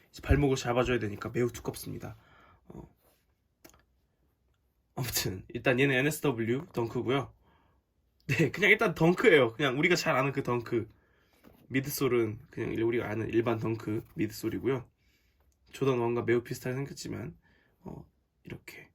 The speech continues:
올라와 있는 차이가 있습니다. 이렇게 부분 부분 나눠져 있는 차이도 있고요. 나머지 부분은 거의 다 조던 원과 비슷해요.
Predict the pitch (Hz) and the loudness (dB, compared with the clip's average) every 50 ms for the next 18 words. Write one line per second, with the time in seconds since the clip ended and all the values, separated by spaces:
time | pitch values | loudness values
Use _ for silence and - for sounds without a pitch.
0 | _ - - 113 123 131 131 127 120 110 107 101 104 127 160 165 - - - - | _ -6 -2 0 2 2 2 0 -2 -2 -6 -8 -8 -10 -10 -10 -14 -16 -10 -8
1 | - 139 - 92 95 - - - - - - - - _ _ _ _ _ _ _ | -8 -8 -8 -8 -12 -12 -14 -14 -14 -14 -16 -18 -20 _ _ _ _ _ _ _
2 | _ - _ - - - - 101 - - - 131 147 165 - _ _ _ _ _ | _ -20 _ -20 -18 -16 -14 -14 -14 -12 -10 -8 -8 -10 -12 _ _ _ _ _
3 | _ _ _ _ _ _ _ _ - - 117 117 117 117 110 104 101 101 98 - | _ _ _ _ _ _ _ _ -12 -8 -6 -4 -4 -4 -6 -8 -10 -10 -12 -10
4 | - 151 147 - - - _ - - - - _ _ _ _ _ _ _ _ _ | -8 -8 -8 -8 -10 -18 _ -18 -18 -18 -18 _ _ _ _ _ _ _ _ _
5 | _ _ _ _ _ _ _ _ _ _ _ _ _ - - - - - - _ | _ _ _ _ _ _ _ _ _ _ _ _ _ -12 -12 -12 -14 -16 -20 _
6 | _ _ _ _ _ - - 139 175 202 214 175 196 196 170 123 147 147 160 180 | _ _ _ _ _ 0 0 2 4 2 2 2 2 2 2 0 0 4 6 6
7 | 175 160 - 143 147 156 147 143 - - 147 175 165 143 127 131 135 135 127 - | 6 6 4 4 4 4 4 2 2 4 4 6 6 6 4 2 2 0 0 -2
8 | 135 - - - 135 110 98 101 - | -6 -6 -4 0 0 0 0 -2 -8